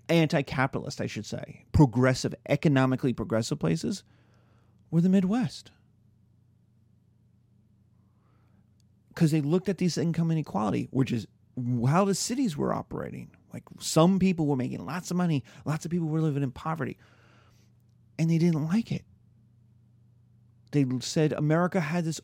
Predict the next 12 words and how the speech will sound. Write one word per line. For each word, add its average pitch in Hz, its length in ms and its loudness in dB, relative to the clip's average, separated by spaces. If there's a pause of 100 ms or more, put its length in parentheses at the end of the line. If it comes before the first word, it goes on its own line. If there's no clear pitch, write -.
awesome 160 480 0
past - 800 -12 (1400)
when 143 120 6
everyone 165 380 6
was 156 140 4
a 151 40 4
farmer. 113 560 2
Now, 117 140 0
that 131 140 2
was 127 160 -4
never 208 500 -4
true, - 440 -4